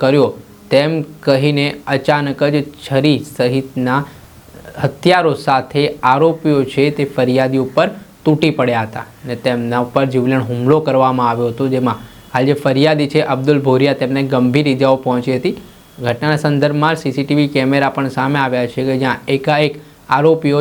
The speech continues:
છરી સહિતના હથિયારો સાથે તૂટી પડે છે અને મારામારી હોસ્પિટલમાં કરવામાં આવતા ભયનો માહોલ પણ સર્જાયો હતો. આ મામલાના સંદર્ભમાં જે ફરિયાદી છે અબ્દુલ ભોરિયા, તેમણે ભુજ બી ડિવિઝન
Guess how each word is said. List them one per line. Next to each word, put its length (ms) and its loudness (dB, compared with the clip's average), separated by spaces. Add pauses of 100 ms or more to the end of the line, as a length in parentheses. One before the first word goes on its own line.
(140)
છરી 400 2
સહિતના 460 -2
હથિયારો 340 0
સાથે 180 -2 (120)
તૂટી 340 2
પડે 260 4
છે 100 -4
અને 140 0
મારામારી 480 2 (480)
હોસ્પિટલમાં 600 2
કરવામાં 400 2
આવતા 280 0 (140)
ભયનો 360 -2
માહોલ 360 0
પણ 220 0
સર્જાયો 360 2
હતો. 120 -2 (400)
આ 120 2
મામલાના 440 2
સંદર્ભમાં 640 4
જે 120 0
ફરિયાદી 520 2
છે 100 0
અબ્દુલ 280 2
ભોરિયા, 300 0
તેમણે 240 0 (480)
ભુજ 240 2 (160)
બી 140 4
ડિવિઝન 300 0